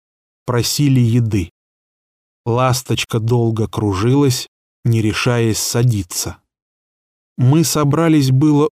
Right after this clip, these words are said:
уйти, но ласточка осмелела и проносилась, почти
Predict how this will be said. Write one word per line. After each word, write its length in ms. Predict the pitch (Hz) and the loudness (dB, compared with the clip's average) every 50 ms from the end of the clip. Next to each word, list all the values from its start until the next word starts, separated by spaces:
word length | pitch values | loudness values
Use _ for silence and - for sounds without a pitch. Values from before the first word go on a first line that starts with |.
| _ | _
уйти, 680 | - 156 147 143 131 127 - - - 208 202 147 104 87 - _ _ _ _ _ _ _ - | 0 0 2 2 0 -2 -2 -2 0 2 2 2 0 -2 -6 _ _ _ _ _ _ _ -2
но 440 | 120 123 131 139 139 139 131 131 - _ _ _ - | 0 2 4 4 4 2 2 0 -2 _ _ _ -2
ласточка 760 | 139 131 139 165 185 175 - - - 170 - - - 185 180 180 | 0 2 2 2 2 0 -2 -2 -4 -4 -4 -4 -2 0 0 0
осмелела 840 | 175 - - 202 196 202 185 151 131 123 120 117 113 110 117 - _ _ _ _ _ _ _ _ _ - | 0 0 0 2 2 4 4 4 4 2 2 0 0 -2 -4 -8 _ _ _ _ _ _ _ _ _ -2
и 140 | 165 165 | -2 -2
проносилась, 840 | 127 - 143 147 143 143 143 139 131 - - 208 202 185 160 127 - _ | -2 0 0 0 2 2 2 2 0 0 0 0 2 2 2 0 -2 _
почти 480 | - 139 127 - - - - 180 175 | -4 -2 -2 -4 -4 -4 -2 -2 -2